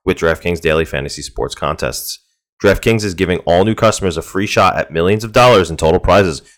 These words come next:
with their first deposit. So here's how to play. Download the DraftKings Sportsbook app now and use promo code T H P N. Throw one dollar on any hockey game and win a hundred dollars in free bets if either team scores a goal. This week, one puck in the net nets you one big win with promo code T H P N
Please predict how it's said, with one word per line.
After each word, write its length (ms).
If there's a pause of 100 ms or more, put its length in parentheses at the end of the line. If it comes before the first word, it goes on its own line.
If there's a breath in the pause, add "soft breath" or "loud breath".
(100)
with 160
their 100
first 260
deposit. 460 (240)
So 160
here's 220
how 80
to 80
play. 240 (580)
Download 320
the 80
DraftKings 500
Sportsbook 480
app 240
now 360
and 120
use 140
promo 280
code 260
T 200
H 160
P 140
N. 180 (480)
Throw 200
one 240
dollar 300
on 180
any 180
hockey 320
game 400
and 160
win 140
a 40
hundred 320
dollars 380
in 80
free 240
bets 260
if 160
either 200
team 240
scores 260
a 60
goal. 340 (520 soft breath)
This 260
week, 340 (140)
one 300
puck 240
in 80
the 60
net 380
nets 300
you 100
one 380
big 260
win 340
with 200
promo 240
code 260
T 160
H 160
P 180
N 180